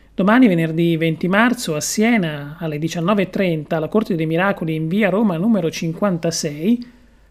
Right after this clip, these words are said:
aperitivo vegan e incontro con i Troglodita Tribe sul tema Intensi sguardi al femminile sugli animali. Sempre domani, ma a Firenze, alla Chiesa Metodista di via De Benci,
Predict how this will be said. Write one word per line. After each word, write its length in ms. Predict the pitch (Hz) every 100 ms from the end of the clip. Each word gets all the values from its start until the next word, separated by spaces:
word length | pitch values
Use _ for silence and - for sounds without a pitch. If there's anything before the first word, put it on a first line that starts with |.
| _
aperitivo 540 | 190 240 240 254 247 214
vegan 400 | 262 180 160 165
e 140 | 214
incontro 640 | 240 247 262 277 - 262 262
con 380 | 233 233 240 240
i 260 | 226 -
Troglodita 760 | - 247 247 226 196 202 - 214
Tribe 680 | 190 147 139 151 156 165 - _ _ _
sul 260 | - 254
tema 380 | 226 160 175 -
Intensi 540 | 240 190 240 240 240 185
sguardi 600 | 170 208 202 165 151 156
al 100 | 156
femminile 640 | - 240 254 180 143 165 - - _ _
sugli 320 | - 262 247
animali. 500 | 214 165 143 135 143 - - _
Sempre 420 | - - 196 165 165
domani, 440 | 160 202 269 214
ma 240 | 151 139
a 20 | 143
Firenze, 640 | - 160 202 226 208 214
alla 180 | 160 147
Chiesa 340 | - 202 170
Metodista 560 | 170 214 185 233 233 180
di 100 | 156
via 180 | 175 180
De 140 | 170
Benci, 640 | 165 147 143 - 220 254